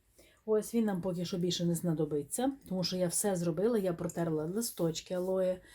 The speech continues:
я протерла повністю шийку алоє. Е, лис-, корінчики в нас набрали алоє з водички, в якій ми замочували разом з Максимом.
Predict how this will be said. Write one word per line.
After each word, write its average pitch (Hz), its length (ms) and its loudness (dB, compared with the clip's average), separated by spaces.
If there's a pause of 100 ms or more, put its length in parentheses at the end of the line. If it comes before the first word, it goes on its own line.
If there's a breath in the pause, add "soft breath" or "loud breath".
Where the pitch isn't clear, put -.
(260 loud breath)
я 202 140 0
протерла 175 500 -2
повністю 170 540 -2
шийку 180 460 0
алоє. 190 540 0 (680 loud breath)
Е, 175 220 -2
лис-, 170 840 -8
корінчики 208 520 2
в 170 40 -4
нас 165 320 -4
набрали 165 580 -2 (520)
алоє 180 520 0
з 156 80 -6
водички, 170 720 -2
в 180 60 -4
якій 196 260 -4
ми 202 120 -2
замочували 202 680 -4
разом 196 280 -4
з 175 80 -6
Максимом. 208 680 -2